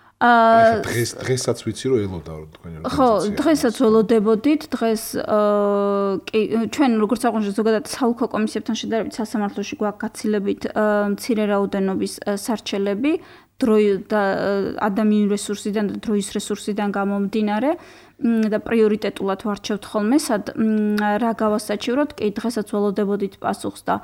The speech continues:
Speaker 1: ა, ახალ ც-, ა, ციხის, ა, სასამართლომ დააკმაყოფილა ნაწილობრივ ჩვენი, მ, სარჩელი. ა, ასევე თბილისის საქალაქო სასამართლოდან ველოდებოდით პასუხს და ამ შემთხვევაში ჩვენ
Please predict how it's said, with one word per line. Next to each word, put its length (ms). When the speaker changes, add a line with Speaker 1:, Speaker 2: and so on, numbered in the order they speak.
Speaker 1:
ა, 220
ახალ 420
ც-, 160
ა, 480
ციხის, 520
ა, 160
სასამართლომ 720
დააკმაყოფილა 840
ნაწილობრივ 580
ჩვენი, 320
მ, 320
სარჩელი. 680
ა, 200
ასევე 320
თბილისის 520
საქალაქო 600
სასამართლოდან 1300
ველოდებოდით 600
პასუხს 360
და 120
ამ 120
შემთხვევაში 400
ჩვენ 160